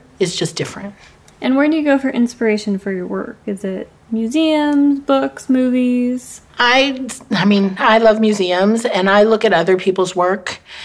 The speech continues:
Speaker 1: but I try really hard not to copy other people's work.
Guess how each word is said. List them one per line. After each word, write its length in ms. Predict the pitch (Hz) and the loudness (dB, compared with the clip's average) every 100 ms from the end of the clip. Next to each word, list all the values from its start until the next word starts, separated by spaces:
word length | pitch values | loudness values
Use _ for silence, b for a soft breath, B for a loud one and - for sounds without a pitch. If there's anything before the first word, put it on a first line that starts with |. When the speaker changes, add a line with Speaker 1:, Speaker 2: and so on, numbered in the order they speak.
| B B | B B
Speaker 1:
but 120 | 220 | 4
I 160 | 226 247 | 6 4
try 240 | - 285 | 2 0
really 540 | 285 254 233 233 233 233 | 2 0 4 4 4 2
hard 840 | 202 - 208 190 180 170 165 170 - _ b b b | -2 2 4 4 2 0 -2 -6 -18 _ b b b
not 280 | 196 180 185 | 0 0 0
to 80 | - | -4
copy 420 | - 202 185 170 | 2 2 2 0
other 180 | 165 160 | -2 -4
people's 360 | 165 165 147 | -6 -6 -8
work. 440 | - 82 - - | -6 -8 -8 -12